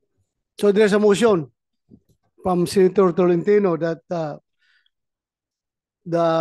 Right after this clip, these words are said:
aforecited, uh, resource persons, dalawa from the side of the Vicente and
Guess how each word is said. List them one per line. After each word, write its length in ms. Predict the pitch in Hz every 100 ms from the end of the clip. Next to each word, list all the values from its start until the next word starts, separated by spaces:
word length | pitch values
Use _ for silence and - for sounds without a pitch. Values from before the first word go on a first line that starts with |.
| 160 151 147
aforecited, 800 | 160 196 165 233 226 226 190 151 _ _ _ _ _ _ _ _ _ _ -
uh, 440 | 180 180 175 170 156 - _ _ -
resource 320 | 185 220 190
persons, 640 | - 208 190 214 151 - _ _ _ _ _ _
dalawa 480 | 165 175 196 226 214
from 640 | 214 196 196 190 180 175 170
the 460 | 180 175 165 160 151 - _ _ _ _ _
side 360 | - 214 202 185
of 160 | 190 160
the 120 | 180
Vicente 680 | 175 175 214 220 214 202 190 _ _ _ -
and 380 | 185 180 151